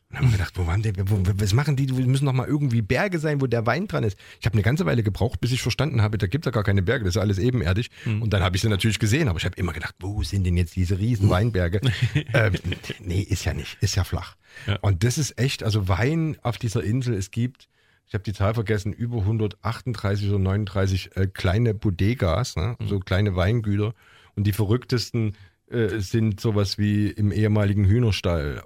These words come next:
Speaker 1: oder nach so einer verrückten Sachen. Also das ist Sch-, Wein und die Insel ist ein, ein Thema für sich. Ehrlich
Speaker 2: Mhm.
Speaker 1: gesagt ein komplettes Thema für sich. Mit den Anbaugebieten, mit den autochthonen Rebsorten, mit dem, was die mit dem Wein machen.
Speaker 2: Mhm.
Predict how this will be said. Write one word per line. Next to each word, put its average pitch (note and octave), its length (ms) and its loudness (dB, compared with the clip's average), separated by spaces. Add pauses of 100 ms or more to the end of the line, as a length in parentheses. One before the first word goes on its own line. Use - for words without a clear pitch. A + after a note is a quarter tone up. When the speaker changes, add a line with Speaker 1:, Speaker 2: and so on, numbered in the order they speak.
Speaker 1:
oder G2 1120 2 (260)
nach G#2 220 -2
so A2+ 100 -2
einer G#2 140 0
verrückten G2 420 -2
Sachen. D#2+ 300 -4
Also F#2+ 140 0
das F#2 160 -4
ist A2+ 100 -8
Sch-, - 140 -10
Wein C#3+ 360 -2 (220)
und G#2+ 180 0
die E2 140 -10
Insel A2 340 -4 (140)
ist - 360 -6
ein, D#2+ 220 -6
ein F2 220 -4
Thema F2 240 2
für F2 100 -4
sich. - 340 -6
Ehrlich G#2 200 2
Speaker 2:
Mhm. F#2 60 2
Speaker 1:
gesagt F#2 180 4
ein F#2 80 -4
komplettes F2 420 -2
Thema D2+ 240 -6
für D#2 100 -14
sich. C#2+ 200 -10
Mit A2 80 -2
den F#2 100 -2
Anbaugebieten, E2 640 -2 (260)
mit G#2+ 140 -2
den G2+ 140 0
autochthonen G#2 480 0
Rebsorten, E2+ 520 -2
mit F#2 180 2
dem, G2 140 2
was F#2 140 0
die - 80 -2
mit F2+ 120 2
dem F#2 140 2
Wein F2 220 0
machen. D#2 280 -6
Speaker 2:
Mhm. A#2 300 0